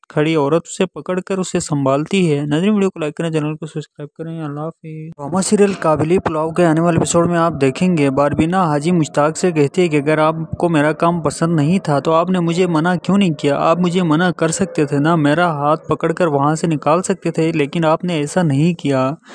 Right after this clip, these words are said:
हाजी का बड़ा बहनोई फौत हो जाता है। सारे घर वाले उसे लेने के लिए आ जाते हैं। गफ़ार उससे माफ़ी मांगता है कि हमारे साथ घर चलें, मुझसे बहुत बड़ी गलती हो गई है।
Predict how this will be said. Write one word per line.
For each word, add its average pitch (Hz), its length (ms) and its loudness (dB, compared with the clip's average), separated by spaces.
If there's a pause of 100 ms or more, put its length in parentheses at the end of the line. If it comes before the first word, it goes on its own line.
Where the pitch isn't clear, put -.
(300)
हाजी 160 320 0
का 208 140 0
बड़ा 170 260 2
बहनोई 160 400 2
फौत 165 380 0
हो 147 80 0
जाता 135 300 2
है। 175 120 2
सारे 165 300 0
घर 156 180 0
वाले 147 240 2
उसे 165 320 0
लेने 147 380 2
के 180 120 -2
लिए 156 180 2
आ 139 100 2
जाते 135 300 -2
हैं। 151 360 -2 (200)
गफ़ार 208 360 0
उससे 202 280 0
माफ़ी 151 340 0
मांगता 147 360 0
है 180 80 0
कि 160 80 -2
हमारे 151 380 0
साथ 165 340 -2
घर 151 160 0
चलें, 143 300 -2
मुझसे 185 360 -2
बहुत 170 340 2
बड़ी 165 260 0
गलती 139 340 0
हो 143 180 4
गई 170 200 0
है। 143 260 0